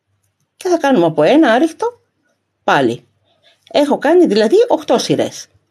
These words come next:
Θα γυρίσουμε. Μία αλυσίδα. Πάω να κάνω την ένατη σειρά. Γυρνάω το πλεκτό μου, πάμε για τη δέκατη. Μία αλυσίδα.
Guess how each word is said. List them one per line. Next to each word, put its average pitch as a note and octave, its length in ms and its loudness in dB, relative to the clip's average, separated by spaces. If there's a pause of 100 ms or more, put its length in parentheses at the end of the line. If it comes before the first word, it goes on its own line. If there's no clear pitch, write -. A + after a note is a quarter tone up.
(400)
Θα G4+ 60 0
γυρίσουμε. F#3+ 640 0 (100)
Μία D#4 260 2
αλυσίδα. C#3+ 540 -4 (440)
Πάω A3+ 140 0
να D#4 100 2
κάνω D#4 220 0
την D#4 180 2
ένατη G3 320 0
σειρά. - 440 -12 (4000)
Γυρνάω F#3+ 400 -2
το A#3 120 -2
πλεκτό F#3 400 -2
μου, F4 200 0
πάμε D#4 240 2
για D#4+ 120 4
τη C#4 120 -2
δέκατη. D3 520 -2 (880)
Μία G#3+ 300 -2
αλυσίδα. - 480 -8